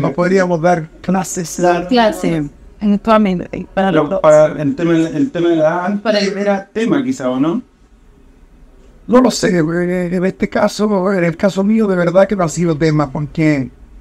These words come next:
Speaker 1: no hemos tenido conflictos de ninguna, conflictos grandes, siempre hay cosas, puede haber alguna diferencia, ¿no? Pero conflictos grandes no hemos tenido, así que no es que haya aparecido, qué sé yo, la edad,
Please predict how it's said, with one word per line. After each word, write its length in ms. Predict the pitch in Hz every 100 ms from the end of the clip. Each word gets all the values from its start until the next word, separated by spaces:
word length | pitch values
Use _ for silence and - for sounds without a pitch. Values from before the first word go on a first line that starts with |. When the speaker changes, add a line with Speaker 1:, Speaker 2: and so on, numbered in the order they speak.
| - -
Speaker 1:
no 100 | 202
hemos 180 | 214 185
tenido 380 | 190 220 240 233
conflictos 640 | 202 160 214 240 - 214
de 80 | 196
ninguna, 640 | 170 170 185 226 220 202 160 -
conflictos 560 | 165 165 220 226 190 160
grandes, 720 | 190 196 190 180 170 - - -
siempre 380 | 175 165 160
hay 100 | 151
cosas, 380 | - 160 - 156 - - _ - _ _ 165
puede 140 | 165
haber 120 | 160
alguna 220 | 156 156
diferencia, 560 | 151 139 180 247 233 180
¿no? 200 | 175 175
Pero 260 | 170 170 160
conflictos 500 | 170 156 240 233 196
grandes 320 | 208 226 220
no 60 | 208
hemos 200 | 208 -
tenido, 340 | 185 208 247 185
así 200 | - -
que 200 | 196 160 - _ _ _ _ _
no 120 | 185 220
es 60 |
que 100 | 220
haya 120 | 214 196
aparecido, 760 | 190 165 151 190 196 180 160
qué 140 | 175 165
sé 180 | 175
yo, 180 | 165 175
la 120 | 165
edad, 680 | 156 151 165 170 165 160 131